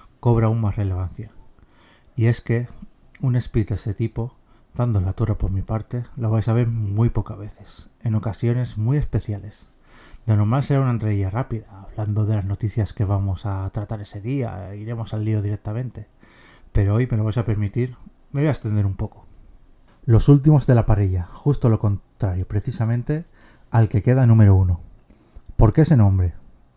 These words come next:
¿Y por qué no? Un nombre que me vino a la cabeza en un momento de total normalidad trabajando, al que le quería dar alguna vuelta de más, pero después de varias horas con la idea en la cabeza,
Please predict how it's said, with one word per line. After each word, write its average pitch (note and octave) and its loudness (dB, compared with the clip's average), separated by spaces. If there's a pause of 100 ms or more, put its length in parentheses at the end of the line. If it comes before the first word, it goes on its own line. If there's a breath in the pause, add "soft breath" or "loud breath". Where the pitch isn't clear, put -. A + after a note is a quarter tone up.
(120)
¿Y A2+ 2
por A2 4
qué C#3+ -2
no? G#2+ -8 (840 soft breath)
Un C3+ 8
nombre C#3 8
que A#2+ 4
me G#2+ 6
vino B2 4
a - 6
la G#2+ 4
cabeza A#2+ 0
en A#2+ 2
un A#2+ 6
momento B2+ 2
de A#2+ 4
total - 0
normalidad G#2+ 4
trabajando, G2+ -8 (600 soft breath)
al G#2+ 2
que - 0
le G#2 6
quería A#2 4
dar C3 2
alguna A#2 6
vuelta G#2+ 4
de G#2 0
más, - -12 (140)
pero G#2+ 4
después G#2+ 0 (100)
de A2+ -2
varias A#2 0
horas G2 0
con G2+ 0
la G2+ 2
idea A#2 2
en A2 2
la G2 0
cabeza, A2+ -2